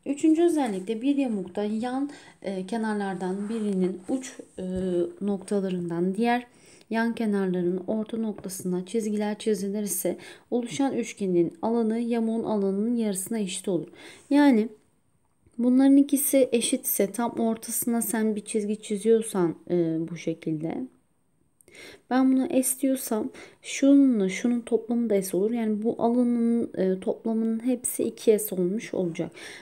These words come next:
Burasına A diyorsam şu iki, e, şeyin toplamı da, alanın toplamı da A olacaktır. A ile A'nın, e, yani şu ikisinin toplamı,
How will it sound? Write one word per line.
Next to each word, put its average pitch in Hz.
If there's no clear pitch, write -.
Burasına 247
A 233
diyorsam 247
şu -
iki, -
e, 185
şeyin 196
toplamı 202
da, 175
alanın 196
toplamı 196
da 160
A 214
olacaktır. 220
A 226
ile 220
A'nın, 214
e, 185
yani 185
şu 214
ikisinin 208
toplamı, 202